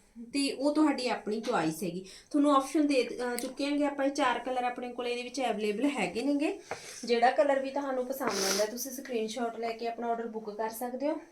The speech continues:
ਤੇ ਜਿਹੜਾ ਇਹਨਾਂ ਦਾ ਪ੍ਰਾਈਸ ਰਹੂਗਾ ਸਤਾਰਾਂ ਸੌ ਰੁਪਏ, ਸਤਾਰਾਂ ਸੌ ਰੁਪਏ ਇਹਨਾਂ ਦਾ ਪ੍ਰਾਈਸ ਰਹੂਗਾ। ਬੇਸ਼ੱਕ ਤੁਸੀਂ all over ਲਓ, ਮੈਚਿੰਗ ਲਓ, ਜਿੱਦਾਂ ਵੀ ਤੁਸੀਂ ਕਹੋਗੇ।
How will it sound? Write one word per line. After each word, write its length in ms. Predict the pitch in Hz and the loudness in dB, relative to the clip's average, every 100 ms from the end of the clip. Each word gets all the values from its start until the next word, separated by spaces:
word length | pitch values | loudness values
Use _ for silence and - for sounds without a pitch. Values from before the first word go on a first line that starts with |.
| - - | -18 -4
ਤੇ 360 | 269 277 277 | -2 0 0
ਜਿਹੜਾ 240 | 277 262 262 | 4 4 4
ਇਹਨਾਂ 160 | 285 | 2
ਦਾ 100 | 285 | 2
ਪ੍ਰਾਈਸ 380 | 294 294 226 208 | 2 4 4 2
ਰਹੂਗਾ 440 | 233 254 262 302 311 - - - | 0 0 4 4 2 -10 -20 -6
ਸਤਾਰਾਂ 440 | - 277 226 175 | 4 6 6 4
ਸੌ 160 | 175 170 | -2 -6
ਰੁਪਏ, 300 | 160 175 175 - - | -6 -8 -8 -16 -14
ਸਤਾਰਾਂ 440 | - 302 277 277 302 | 0 10 10 10 6
ਸੌ 100 | 330 | 2
ਰੁਪਏ 180 | 294 285 | 4 4
ਇਹਨਾਂ 160 | 277 | 4
ਦਾ 200 | 285 302 311 - - | 4 2 0 -8 0
ਪ੍ਰਾਈਸ 300 | 262 233 226 | 4 4 2
ਰਹੂਗਾ। 280 | 254 269 302 | -2 0 0
ਬੇਸ਼ੱਕ 460 | 311 254 254 254 | 0 -2 -2 -4
ਤੁਸੀਂ 240 | - 220 233 | -8 -6 -2
all 260 | 180 190 | -2 -2
over 160 | 220 247 | -2 -2
ਲਓ, 220 | 254 262 | 0 0
ਮੈਚਿੰਗ 360 | 233 175 208 226 | 0 -2 -4 -2
ਲਓ, 260 | 269 - - - - - | 0 0 -6 -20 -18 -10
ਜਿੱਦਾਂ 320 | 269 202 233 | -6 -2 -2
ਵੀ 60 | 254 | -4
ਤੁਸੀਂ 260 | 277 277 | -6 -6
ਕਹੋਗੇ। 400 | 254 208 175 180 | -4 -4 -4 -6